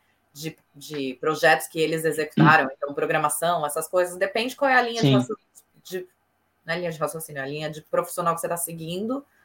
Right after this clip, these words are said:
Speaker 1: aí o portfólio vai agregar, mas também dependendo de obra, eu acho que se a gente fizer um portfólio, vai fazer o quê?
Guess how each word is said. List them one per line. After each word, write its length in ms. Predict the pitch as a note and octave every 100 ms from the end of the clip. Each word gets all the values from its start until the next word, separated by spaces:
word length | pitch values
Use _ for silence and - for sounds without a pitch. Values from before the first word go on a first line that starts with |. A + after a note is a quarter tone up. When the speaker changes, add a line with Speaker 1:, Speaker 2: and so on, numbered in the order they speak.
| _ _ _
Speaker 1:
aí 120 | F#3
o 40 | F3+
portfólio 480 | F#3+ F#3 - F3 F#3
vai 120 | F#3+
agregar, 540 | G3 G#3+ A3+ D3+ C#3 - _ _ -
mas 680 | D#3+ D#3 D#3+ D#3+ D#3+ -
também 380 | - E3+ E3 F3
dependendo 680 | G3 F#3+ G#3+ G#3 A3+ A#3+ A3 - _ _ _ -
de 160 | C4+
obra, 300 | B3+ C#4 G4 G#4+ G4+ -
eu 180 | - E4
acho 160 | E4 -
que 80 |
se 100 | C#4+
a 60 | D#4+
gente 200 | D#4 D4+
fizer 280 | D4+ C4 C4+
um 220 | C4+ A#3+
portfólio, 440 | B3+ B3+ - A#3+ A#3+
vai 100 | C#4
fazer 200 | C#4 C4+
o 60 |
quê? 260 | B3 E3+